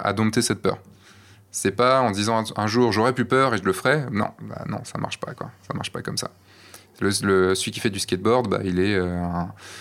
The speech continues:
il est pas, euh, enfin, il est bien obligé de se prendre des tôles de temps en temps pour, euh, pour s'améliorer et un jour passer, euh, le trick qu'il voulait passer, quoi.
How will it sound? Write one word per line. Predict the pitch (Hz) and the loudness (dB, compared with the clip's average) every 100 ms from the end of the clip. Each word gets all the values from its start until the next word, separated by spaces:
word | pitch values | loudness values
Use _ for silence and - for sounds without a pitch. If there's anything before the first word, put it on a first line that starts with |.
| - - - | -18 -20 -8
il | 101 92 | -4 -2
est | 87 | 0
pas, | 107 110 104 | 2 4 4
euh, | 92 90 | 2 0
enfin, | 90 101 92 92 | -2 -2 -2 -2
il | 90 | -2
est | 95 | 0
bien | 104 | 0
obligé | 110 101 | 2 0
de | 113 | 0
se | 107 | -4
prendre | - 104 | -2 -2
des | 95 | -2
tôles | 90 110 104 | 0 0 2
de | 95 | 0
temps | 98 92 | 0 0
en | 90 | 0
temps | 120 127 123 | 2 2 0
pour, | - - 107 113 104 92 | -2 -2 2 2 2 2
euh, | 92 90 | 0 -2
pour | - 90 | -4 -6
s'améliorer | - 95 90 92 95 117 | -2 -2 2 2 4 2
et | 110 | 2
un | 92 | 0
jour | 90 113 - | 0 -2 0
passer, | 92 - | -2 0
euh, | 107 107 92 90 | 2 2 2 2
le | 92 | 0
trick | - 117 | -2 -6
qu'il | - - - | -4 -6 -4
voulait | 92 92 | -2 -2
passer, | 101 - - | -2 -4 -6
quoi. | - | -10